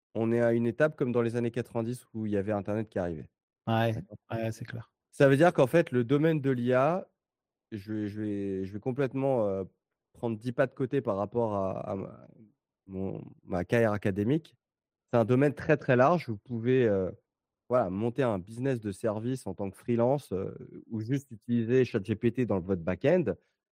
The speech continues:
Speaker 1: Quelque part, vous êtes, heu, un business qui est augmenté par l'I A, heu, voilà. Après, dire que vous, votre business, c'est, heu, c'est de l'I A, ça, c'est juste du marketing, mais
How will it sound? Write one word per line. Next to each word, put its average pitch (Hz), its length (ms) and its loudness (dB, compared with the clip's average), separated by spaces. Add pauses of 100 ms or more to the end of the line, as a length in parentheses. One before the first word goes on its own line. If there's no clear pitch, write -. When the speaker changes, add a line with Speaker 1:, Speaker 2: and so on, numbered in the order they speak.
(120)
Speaker 1:
Quelque 110 220 0
part, 143 260 4
vous 104 200 -4
êtes, 127 220 2
heu, 104 280 2
un 92 160 -4
business 98 400 -4
qui - 120 -6
est - 20 -2
augmenté 90 380 -4
par 85 180 -4
l'I 80 160 -4
A, 120 240 -2
heu, 78 100 -6 (280)
voilà. - 140 -14 (920)
Après, 160 440 6
dire 175 300 4
que 180 100 6
vous, 170 400 4
votre 139 200 -2
business, 143 420 -4
c'est, 117 240 0
heu, 101 360 -2
c'est 101 180 -8
de 104 80 -18
l'I 127 120 0
A, 170 120 4
ça, 117 140 -6
c'est 101 180 -10
juste 104 180 -12
du 110 80 -4
marketing, 120 520 -2
mais 92 240 -4